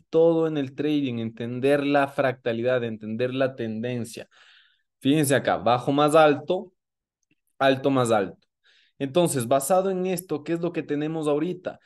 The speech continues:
El precio está partiendo a partir de un entry acá, un bloque de órdenes. Entonces, yo tengo que esperar que el precio genere su rango, que genere su rally. El precio puede darme un rally probablemente de igual o similar tamaño.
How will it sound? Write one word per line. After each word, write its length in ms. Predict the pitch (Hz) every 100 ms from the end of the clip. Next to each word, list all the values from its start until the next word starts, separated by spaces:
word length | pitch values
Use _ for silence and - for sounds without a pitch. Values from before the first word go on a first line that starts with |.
| _ _
El 160 | 139 143
precio 240 | 175 175
está 280 | 165 165 151
partiendo 600 | 151 135 - 160 165 131
a 80 | 110
partir 320 | 117 139 135
de 80 | 135
un 160 | 135
entry 340 | 147 139 135 139
acá, 400 | 139 107 101 113 _ _ _ _ _ _ _ _ _ _ _
un 220 | 143 131
bloque 320 | 127 127 139
de 80 | 143
órdenes. 560 | 135 110 113 123 151 - _ _
Entonces, 240 | - 156
yo 120 | 175
tengo 160 | 175 175
que 80 | 170
esperar 380 | - 143 143 143
que 80 |
el 80 | 139
precio 280 | 143 139 151
genere 520 | 131 131 127 139 143
su 400 | 135 - 143 - _ _ _ _ _
rango, 720 | 131 120 131 135 131 107 110
que 120 | -
genere 360 | 113 120 127 135
su 240 | 135 127
rally. 680 | 110 107 117 123 117 98 87 _ _ _ _ -
El 80 |
precio 300 | 120 131 135
puede 180 | 131 131
darme 260 | 123 127 127
un 120 | 120
rally 280 | 120 120 127
probablemente 800 | 120 110 110 113 113 113 113 117
de 60 |
igual 380 | 110 104 110 113
o 120 | -
similar 520 | 113 117 110 104 110 113
tamaño. 540 | 151 151 123 135 127